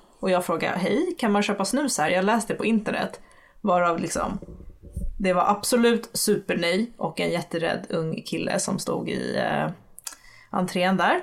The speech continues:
Eh, så det gick ju inte riktigt hem.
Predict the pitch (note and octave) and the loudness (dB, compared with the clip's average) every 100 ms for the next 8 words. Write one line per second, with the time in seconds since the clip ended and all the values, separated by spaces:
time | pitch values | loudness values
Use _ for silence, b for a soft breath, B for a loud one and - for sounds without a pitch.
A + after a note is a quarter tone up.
0 | - b b - G3 F#3 F3 F3+ - G#3+ | -4 b b -6 0 2 2 0 -2 0
1 | G#3 A#3 A3+ A3 G3 D#3+ - - E3 - | 2 2 2 0 0 0 -4 -4 -6 -6
2 | - - - | -4 -2 -4